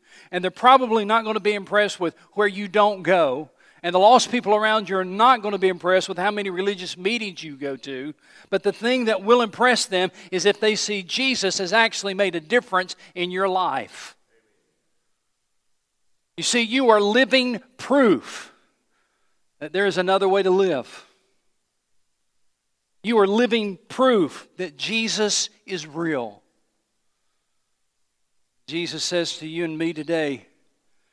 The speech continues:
"You are the light of the world."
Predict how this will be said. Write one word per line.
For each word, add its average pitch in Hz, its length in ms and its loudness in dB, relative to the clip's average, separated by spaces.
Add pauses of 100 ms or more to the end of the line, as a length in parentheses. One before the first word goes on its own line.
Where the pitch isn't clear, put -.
(220)
"You 139 580 -10 (220)
are 131 440 -10 (120)
the 131 100 -14
light 127 680 -16 (460)
of 107 120 -20
the 110 80 -18
world." 120 540 -10